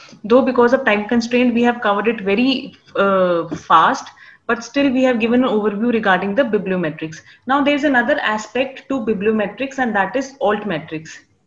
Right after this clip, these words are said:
This is also called as alternative metrics, right?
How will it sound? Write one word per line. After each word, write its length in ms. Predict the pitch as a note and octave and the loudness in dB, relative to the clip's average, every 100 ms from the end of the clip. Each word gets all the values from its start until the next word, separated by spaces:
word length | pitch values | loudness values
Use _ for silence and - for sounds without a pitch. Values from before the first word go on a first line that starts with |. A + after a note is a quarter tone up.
| _ - _ _ - | _ -20 _ _ -18
This 320 | - B3 C4+ | 0 2 4
is 180 | D#4+ D4 | 2 0
also 320 | - A3+ A#3+ | 0 0 0
called 260 | B3 A#3 A3+ | 0 0 2
as 200 | B3 B3 | 0 0
alternative 960 | - G3+ G3+ A3+ G#3+ G3 A#3+ B3 - - | 2 2 2 2 2 4 2 2 -6 -8
metrics, 600 | F#3+ E3 D#3+ D#3+ D#3+ - | -4 -4 -4 -8 -8 -6
right? 380 | G3 C4 C4 - | -2 -2 -2 -8